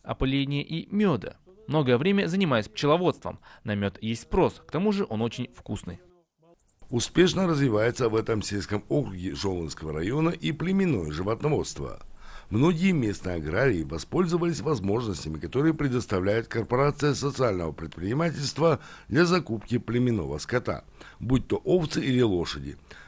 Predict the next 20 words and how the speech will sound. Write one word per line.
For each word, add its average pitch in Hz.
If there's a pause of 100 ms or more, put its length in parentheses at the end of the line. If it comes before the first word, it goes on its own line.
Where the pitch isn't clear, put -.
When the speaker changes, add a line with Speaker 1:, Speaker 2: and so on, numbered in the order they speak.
Speaker 2:
Это 156
позволило 139
создать 110 (580)
немало 143
новых 139
рабочих 80
мест. 113 (380)
Так, 117
к -
примеру, 98 (100)
разведением 120
дойных 156
кобылиц 104
и 123
производством 92
кумыса 147 (160)
занимается 113
хозяйство, 123 (200)
где 113
трудится 113